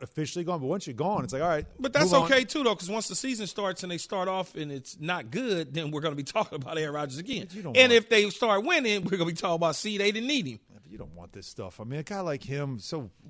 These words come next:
Speaker 2: Yeah,
Speaker 1: you
Speaker 2: but
Speaker 1: know,
Speaker 2: you're
Speaker 1: so
Speaker 2: talking
Speaker 1: well-loved,
Speaker 2: about, I know, but
Speaker 1: talent,
Speaker 2: it's
Speaker 1: M V P. Like, this is what
Speaker 2: you
Speaker 1: you
Speaker 2: don't
Speaker 1: want now?
Speaker 2: care right now.
Speaker 1: Why?
Speaker 2: Like, when you check out, man,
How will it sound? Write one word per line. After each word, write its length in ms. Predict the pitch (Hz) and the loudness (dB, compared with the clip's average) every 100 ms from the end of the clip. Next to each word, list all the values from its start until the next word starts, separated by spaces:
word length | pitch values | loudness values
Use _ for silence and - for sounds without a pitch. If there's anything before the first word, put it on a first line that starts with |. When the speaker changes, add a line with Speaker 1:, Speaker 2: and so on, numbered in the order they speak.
| - | -6
Speaker 2:
Yeah, 140 | 285 | -2
Speaker 1:
you 60 | 285 | 0
Speaker 2:
but 200 | 247 - | -2 -2
Speaker 1:
know, 60 | |
Speaker 2:
you're 100 | 320 | -2
Speaker 1:
so 120 | - - | 0 0
Speaker 2:
talking 240 | 160 123 | 0 0
Speaker 1:
well-loved, 480 | 135 147 151 113 117 | 2 4 4 0 -10
Speaker 2:
about, 100 | 240 262 | -10 -8
I 40 | |
know, 140 | 254 233 | -4 -2
but 60 | |
Speaker 1:
talent, 380 | 151 156 165 165 | 0 0 2 0
Speaker 2:
it's 360 | 208 - - - _ | -2 -6 -8 -12 _
Speaker 1:
M 180 | 175 202 | -4 -2
V 180 | 151 127 | -2 -6
P. 340 | - 175 185 175 | -8 -4 -2 -2
Like, 180 | 156 | -4
this 160 | 175 202 | -4 -6
is 120 | 220 | -6
what 160 | 185 208 | -8 -4
Speaker 2:
you 40 | |
Speaker 1:
you 40 | 226 | -2
Speaker 2:
don't 100 | 214 | 0
Speaker 1:
want 180 | 220 208 | -2 0
now? 80 | |
Speaker 2:
care 480 | 233 302 311 285 233 | 0 2 4 4 4
right 240 | 202 180 170 | 2 0 0
now. 440 | 175 165 143 123 127 | -2 -2 -2 -6 -6
Speaker 1:
Why? 20 | 170 | 2
Speaker 2:
Like, 200 | 226 214 - _ _ | 2 2 -6 _ _
when 180 | - 254 | -2 0
you 140 | 240 214 | 0 -2
check 360 | - 294 277 240 | 4 4 2 0
out, 400 | 262 262 240 170 | 0 2 0 -4
man, 360 | 233 262 262 | -4 -4 -6